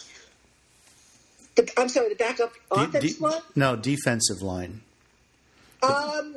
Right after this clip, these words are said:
Speaker 1: the back, you know what? I like, I like the depth they have in that unit.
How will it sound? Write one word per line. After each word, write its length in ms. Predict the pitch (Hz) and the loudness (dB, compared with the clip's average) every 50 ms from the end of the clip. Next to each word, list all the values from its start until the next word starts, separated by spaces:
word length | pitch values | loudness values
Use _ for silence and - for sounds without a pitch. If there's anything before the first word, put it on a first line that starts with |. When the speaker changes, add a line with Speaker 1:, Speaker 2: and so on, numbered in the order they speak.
| 240 226 | -6 -2
Speaker 1:
the 120 | 269 262 - - _ - | -2 -2 -2 -2 _ -2
back, 300 | 277 277 294 320 339 - - - | -2 0 -2 -4 -8 -8 -10 -8
you 200 | - 262 285 311 | -4 -2 -2 0
know 140 | 320 330 349 | 0 -2 -2
what? 200 | 339 349 349 - - - | -2 -2 -2 -2 -2 -2
I 140 | 262 277 269 | -2 -2 -2
like, 400 | 254 254 277 285 302 311 311 - - _ - - - | -2 -2 -2 0 0 -2 -4 -8 -16 _ -18 -10 -4
I 180 | 247 254 254 240 254 | -2 -2 0 0 0
like 240 | 269 294 320 311 | -2 -2 -2 -2
the 140 | - 339 262 | -4 -6 -2
depth 280 | - 285 294 339 - - | 2 2 2 2 2 0
they 140 | 269 254 247 | 0 0 0
have 220 | 240 233 208 208 214 | 0 -2 -4 -2 -2
in 60 | 214 | 0
that 240 | 214 208 214 - 214 | 0 0 0 0 -2
unit. 400 | 233 269 302 285 233 160 - | -2 -2 -2 0 -2 -4 -6